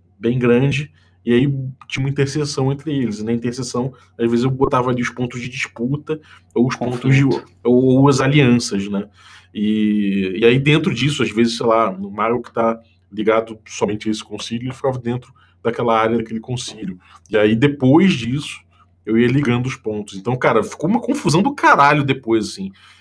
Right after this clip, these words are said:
Speaker 1: é, porque eu fiz no papel. Mas se eu tivesse feito no computador, <laughs> talvez tivesse dado um, tivesse me, me ajudado bastante.
Speaker 2: É, hoje em dia existem ferramentas que,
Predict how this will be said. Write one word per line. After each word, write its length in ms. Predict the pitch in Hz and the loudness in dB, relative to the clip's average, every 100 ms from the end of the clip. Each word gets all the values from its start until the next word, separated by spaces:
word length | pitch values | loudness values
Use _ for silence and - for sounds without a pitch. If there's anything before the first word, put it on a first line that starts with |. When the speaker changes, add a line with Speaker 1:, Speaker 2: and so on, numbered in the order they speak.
| _ | _
Speaker 1:
é, 400 | 101 104 107 101 | -2 0 0 0
porque 200 | 101 - | -4 -8
eu 40 | 113 | -8
fiz 160 | 120 | -6
no 60 | 131 | -2
papel. 500 | 147 147 107 98 95 _ _ - | -2 2 2 0 -6 _ _ -10
Mas 140 | 107 | -10
se 40 | 107 | -6
eu 40 | |
tivesse 240 | 139 139 139 | 0 0 0
feito 200 | 139 143 | -4 -4
no 40 | 135 | -8
computador, 540 | 135 131 123 113 131 | -8 -2 0 2 0
<laughs> 0 | |
talvez 580 | 131 - 202 - 165 - | 0 2 2 4 2 2
tivesse 380 | - 147 147 139 | 0 2 2 2
dado 240 | 135 131 | 0 0
um, 140 | 143 131 - _ - | -6 -12 -16 _ -6
tivesse 360 | 120 123 135 | -2 -2 -2
me, 440 | 123 131 123 120 113 | -6 -6 -4 -2 0
me 100 | 117 | 0
ajudado 380 | 113 110 107 | 0 2 0
bastante. 600 | 107 117 - 98 92 - _ _ _ _ _ - | 2 -2 -2 -6 -6 -10 _ _ _ _ _ -4
Speaker 2:
É, 200 | 131 113 | -2 -2
hoje 300 | 127 156 190 | 0 0 0
em 20 | |
dia 200 | 185 190 | 0 -2
existem 440 | 220 196 202 - 208 | 0 -2 -2 -2 -2
ferramentas 680 | - 190 180 143 147 - | 2 4 4 4 2 -2
que, 140 | - | -8